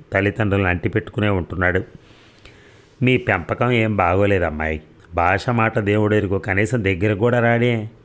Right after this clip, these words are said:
అనసూయమ్మ నిష్ఠూరంగా అంది. "ఇక్కడిలా అక్కడ ఎవరు ఇలా ఎత్తుకోవటం, హత్తుకోవటం ఉండదు.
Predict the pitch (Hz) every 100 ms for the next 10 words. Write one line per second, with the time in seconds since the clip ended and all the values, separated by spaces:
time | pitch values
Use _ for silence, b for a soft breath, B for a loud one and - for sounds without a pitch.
0 | - 98 101 - 107 92 92 95 95 -
1 | 107 92 90 90 90 87 98 - - B
2 | B B B B B B B - 113 -
3 | 110 110 104 104 117 98 92 101 110 101
4 | 95 95 92 - 117 110 107 85 98 -
5 | 104 104 101 95 90 98 87